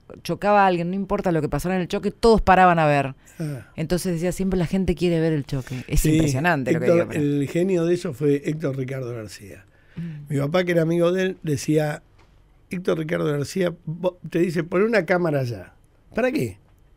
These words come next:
Speaker 2: "Y ponela". Ponía la cámara y un tipo chocaba ahí. Y lo agarraba justo. Era un genio para intuir los accidentes, ¿no?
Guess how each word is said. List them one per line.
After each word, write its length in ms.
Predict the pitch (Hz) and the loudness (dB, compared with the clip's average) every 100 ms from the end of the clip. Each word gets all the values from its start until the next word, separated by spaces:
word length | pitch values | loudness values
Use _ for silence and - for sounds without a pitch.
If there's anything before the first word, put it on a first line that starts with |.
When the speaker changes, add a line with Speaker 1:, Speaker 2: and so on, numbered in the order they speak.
| - | -6
Speaker 2:
"Y 240 | 165 135 | 0 0
ponela". 640 | 139 156 220 247 127 113 - _ _ - _ - | -2 0 4 6 4 -2 -10 _ _ -20 _ -10
Ponía 280 | 156 190 185 | 0 2 2
la 120 | 175 | 2
cámara 320 | 220 240 147 | -2 -2 -2
y 140 | 120 | -4
un 140 | 131 127 | -6 -4
tipo 180 | 135 127 | -4 -4
chocaba 380 | 123 131 127 | -6 -6 -6
ahí. 220 | 120 131 - _ _ _ - | -6 -10 -12 _ _ _ -16
Y 60 | 117 | -10
lo 100 | 113 | -8
agarraba 340 | 120 120 131 | -6 -6 -6
justo. 380 | - 120 - - - - _ _ - | -6 -10 -12 -20 -20 -20 _ _ -8
Era 160 | 143 | -4
un 100 | 151 | -2
genio 360 | - 175 202 170 | 0 0 0 -2
para 140 | 147 | -4
intuir 560 | 139 123 156 143 170 269 - | -6 -6 -2 0 -2 -8 -12
los 200 | 113 - | -12 -12
accidentes, 720 | 107 - 104 - 76 - 104 | -12 -10 -10 -12 -16 -18 -12
¿no? 220 | 147 202 | -10 -10